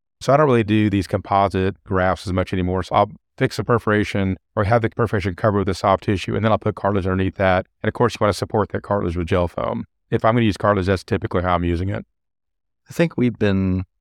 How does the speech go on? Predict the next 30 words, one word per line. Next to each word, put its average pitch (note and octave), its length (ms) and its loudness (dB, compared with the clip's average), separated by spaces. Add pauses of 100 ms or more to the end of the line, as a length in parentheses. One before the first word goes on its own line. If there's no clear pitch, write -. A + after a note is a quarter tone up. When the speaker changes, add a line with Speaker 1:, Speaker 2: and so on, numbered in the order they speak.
(180)
Speaker 2:
and A2+ 120 0
this, B2+ 220 -2
this A#2 200 0
is G2 400 -4 (360)
in G2+ 200 0
a F2+ 440 0
period F#2 440 2
where F2 520 0 (260)
probably - 320 0
eighty-five, E2+ 720 0 (300)
maybe A2 260 0
even E2+ 220 0
ninety F2 260 0
percent F#2 420 -2
of F2 60 0
my E2 480 -2 (320)
eardrum G2 420 4
perforations G2+ 680 0
were F#2+ 120 0
fixing F#2 420 -2
endoscopically. F#2+ 840 -2 (600)
And C3 140 -2
so - 160 0
I'm G#2 240 4 (100)
hesitant A2 680 -2
to - 120 -4
make F#2+ 240 0
a F2 60 0
separate F#2 400 0
incision F2 800 0